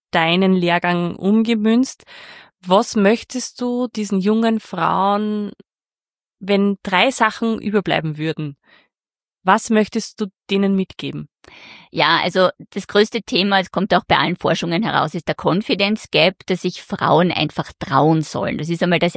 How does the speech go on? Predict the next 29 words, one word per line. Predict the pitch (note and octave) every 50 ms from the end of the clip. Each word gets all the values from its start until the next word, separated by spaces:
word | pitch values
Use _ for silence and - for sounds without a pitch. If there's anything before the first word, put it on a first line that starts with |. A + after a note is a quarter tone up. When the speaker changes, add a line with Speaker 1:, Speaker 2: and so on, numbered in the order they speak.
| - -
Speaker 2:
eine, | D#3+ E3 D3+ D3 D3 E3+ - E3+
ja. | F#3+ E3+ F3 F3 F3+ _
Traut's | _ - - B2+ C3 D3+ F#3+ A3+ A3 - -
euch | - - E3+ F3 F3 F#3 F#3 F3+ -
und | - F3+ E3+ -
habt's | - C3+ - _ - -
nicht | - G#3+ F3+ - _
so | - - E3+
viel | E3+ - - F#3 F3+ F3 E3 - - - - - - _ _ _
Ängste, | F#3 F3+ G3 A3 B3 - - - - G#3
Sorgen, | G3 - - - - D#3 D3+ D#3+ F3 F3+ F3+ F#3 F#3 F#3+ F#3+ F#3+ F#3 F3+ - - - -
Selbstzweifel. | - - - - F#3 G#3 F#3+ - - - _ - - - - - - - D#3+ - - D3 C#3+ - F3+ _
Das | - E3 D#3+
soll | - F3 D#3+
einmal | D#3 D#3 D3 C#3+ -
zum | _ - F#3 E3
einen | D#3 C#3 - D3 D3+ D3+
überbleiben. | D3 - - - - F#3 - D3+ E3
Das | G3+ G3+
andere | - E3+ - A3 B3+ C#4 B3
ist, | G#3 B3+ - - _
öffnet's | F3+ G3+ C4 - - C4+ D4 D4+ - -
mal | - F#3+ F3 G3 G#3+ -
eine | - G#3 A3 A3 A3+ _ _
Tür, | - - - G3 G#3 B3 D4+
die | D4+ - A#3+
ihr | A3+ - A#3+ A#3+
nicht | A#3 A#3+ A#3+ - _ _ _
kennt. | - - E3 D#3 F3+ F#3 E3 - - -